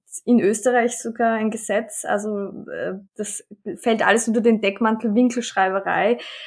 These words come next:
die rechtliche Beurteilung und das Verfassen von Stellungnahmen et cetera ist wirklich dem Anwaltsberuf oder dem Juristenberuf vorbehalten. Und, ähm, da gab's auch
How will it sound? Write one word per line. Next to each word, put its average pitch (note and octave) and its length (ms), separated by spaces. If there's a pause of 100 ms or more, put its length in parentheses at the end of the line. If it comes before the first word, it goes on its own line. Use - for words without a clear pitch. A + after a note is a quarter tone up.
(160)
die G#3 380
rechtliche A#3 760
Beurteilung A3+ 840
und G#3+ 200
das G#3+ 160
Verfassen G#3 540
von A3+ 160
Stellungnahmen G#3 800
et G3+ 120
cetera G#3 380
ist G3+ 240
wirklich A3 280
dem G#3+ 140
Anwaltsberuf G#3+ 800
oder G3+ 120
dem G3 200
Juristenberuf G#3+ 800
vorbehalten. A#3+ 960 (400)
Und, A3 580
ähm, G#3 480
da G#3 80
gab's G3+ 320
auch - 160